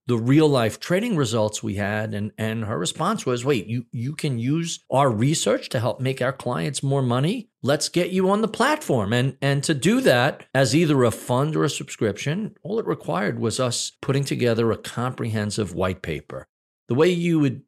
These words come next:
do these back-tested white papers is you'd hire some graduate student in finance and pay them twenty-five or thirty thousand dollars.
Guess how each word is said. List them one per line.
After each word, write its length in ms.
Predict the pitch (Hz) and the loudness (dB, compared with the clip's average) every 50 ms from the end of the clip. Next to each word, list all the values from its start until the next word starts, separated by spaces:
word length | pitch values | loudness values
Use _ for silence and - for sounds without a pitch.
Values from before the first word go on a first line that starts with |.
| - | -8
do 180 | 104 127 139 135 | -2 0 0 2
these 220 | 131 135 123 113 | 2 2 0 0
back-tested 960 | 104 - 123 113 104 110 - - 131 117 107 - - - 113 107 101 92 - | 0 -2 -2 -2 -2 -2 -4 -2 -2 -2 0 -2 -4 -2 -2 -2 -2 -2 -2
white 220 | 107 107 117 117 - | -2 -2 -2 -2 0
papers 400 | 117 107 104 - 120 110 101 113 | -2 -2 -2 -2 -4 -4 -2 -2
is 160 | 110 95 104 | -4 -4 -4
you'd 180 | 113 110 104 95 | -6 -6 -6 -8
hire 480 | 98 - - 104 113 123 127 127 127 | -10 -8 -4 -2 0 0 2 2 0
some 600 | 117 - - 131 120 120 117 117 117 113 110 - _ _ _ | 0 0 0 0 2 2 2 2 0 -2 -2 -6 _ _ _
graduate 540 | - - 113 120 127 127 127 - 131 123 110 | -6 -2 2 4 4 4 4 2 2 0 0
student 380 | - - - 127 113 113 113 104 | -2 -2 0 0 0 0 0 0
in 100 | 90 87 | -2 -4
finance 640 | - - 139 143 156 160 160 165 170 175 165 - - | -2 -2 0 0 0 0 0 0 0 -2 -2 -2 -2
and 140 | 104 92 | -4 -4
pay 200 | - - 110 107 | -4 -2 -2 -2
them 260 | 110 120 110 101 95 92 | 0 -2 -2 -4 -4 -6
twenty-five 480 | - 110 104 107 95 107 107 104 95 | -6 -4 -4 -4 -2 -2 -2 -2 -2
or 40 | 98 | -6
thirty 280 | - - 110 101 101 98 | -4 -2 -2 -2 -2 -4
thousand 420 | - 107 98 95 90 - 76 73 | -4 -4 -4 -4 -4 -8 -10 -8
dollars. 560 | - 123 139 147 151 170 165 156 156 147 - | -4 -4 -2 0 0 2 2 2 2 0 -2